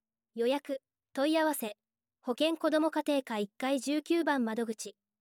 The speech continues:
電話六六九四の九八八二、ファックス六六九四の六一二五。がん検診、健康診査は取扱医療機関でも受診できます。障害者団体等による物品等の販売、パンや焼き菓子、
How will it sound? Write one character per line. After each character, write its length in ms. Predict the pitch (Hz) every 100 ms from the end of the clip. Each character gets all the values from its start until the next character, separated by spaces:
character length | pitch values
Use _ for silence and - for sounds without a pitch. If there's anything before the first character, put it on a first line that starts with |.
| _ _
電 220 | 226 294
話 100 | 302
六 220 | 302 302 262
六 240 | 262 -
九 220 | - 262
四 220 | 269 277
の 120 | 247 220
九 220 | 269 262
八 240 | 240 -
八 260 | 208 - 226
二、 240 | 226 226 - _ _
フ 80 | 311
ァ 40 |
ッ 20 | -
ク 100 | -
ス 120 | 262
六 240 | 220 226 233
六 220 | 240 -
九 200 | - 240
四 240 | 247 277 247
の 100 | 226
六 260 | 240 220
一 240 | 202 - 220
二 220 | 233 240
五。 240 | 240 214 - _ _ _ 214
が 160 | 240
ん 60 | 339
検 280 | 330 330 -
診、 200 | 247 202 _ _
健 200 | 269 311 320
康 140 | 339
診 220 | - 339
査 140 | - 240
は 160 | 190 - -
取 220 | 226 294
扱 340 | 339 - 330
医 120 | 349 330
療 180 | 349
機 120 | 339 -
関 180 | 330
で 100 | 262
も 100 | 214
受 140 | 185 190
診 220 | 240 247
で 100 | 247
き 120 | 254
ま 100 | 240
す。 180 | - - _ _ _ _ _ _
障 280 | - 277 320
害 180 | 339 349
者 140 | 320
団 200 | 294 311
体 200 | 320 311
等 160 | 294 277
に 140 | 233
よ 80 | 202
る 120 | 202
物 200 | 185 208 -
品 180 | 311 302
等 200 | 302 247
の 120 | 190
販 240 | 208 214
売、 220 | 214 208 - _ _ _ _ _ -
パ 120 | 302
ン 100 | 349
や 120 | 277
焼 220 | 202 196 -
き 20 |
菓 120 | 254
子、 220 | - 214